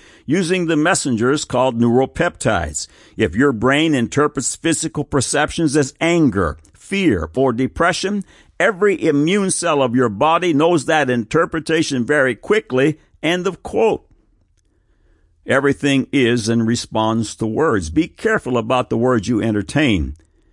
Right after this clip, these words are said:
If words are everything, what do you think would be the result of continually being bathed in negative words? Words from the twenty-four hour news cycle, bad and lustful words from Hollywood and the internet, et cetera.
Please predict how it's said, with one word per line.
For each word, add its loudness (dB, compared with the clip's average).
If -4
words 2
are 2
everything, 0
what -2
do -2
you 0
think -4
would -2
be 2
the 0
result 0
of -6
continually 0
being 2
bathed 2
in 2
negative -2
words? 0
Words 2
from -2
the 0
twenty-four 0
hour 2
news 2
cycle, -4
bad 0
and 0
lustful -2
words 0
from -4
Hollywood 0
and 0
the 0
internet, 0
et -10
cetera. -2